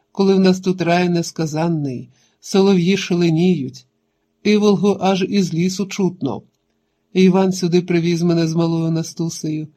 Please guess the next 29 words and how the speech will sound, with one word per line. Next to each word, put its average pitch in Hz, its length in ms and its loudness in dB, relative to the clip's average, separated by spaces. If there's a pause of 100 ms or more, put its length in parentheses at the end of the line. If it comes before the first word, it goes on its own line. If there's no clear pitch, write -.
(320)
та 254 120 0
на 247 120 4
хазяйство, 175 680 0
на 175 100 0
худобу 180 460 0
і - 20 0
город, 156 460 -4 (300)
на 180 120 4
слабу 170 320 -2
матір. 165 480 -4 (840)
Я 254 260 4
зразу 240 380 2
думала, 220 480 2
одна 196 380 2
мені 190 240 2
дорога, 147 540 -4 (100)
у 190 160 0
зашморг, 165 680 -4 (100)
і 190 100 -4
того 175 300 -2
мало. 151 460 -4 (460)
Аж 160 300 -4
тут 220 420 -8 (120)
весна. 151 680 -6 (640)
Як 226 480 -2
воно 175 220 0
все 175 240 -4
кругом 175 460 -2
зацвіло, 170 680 -4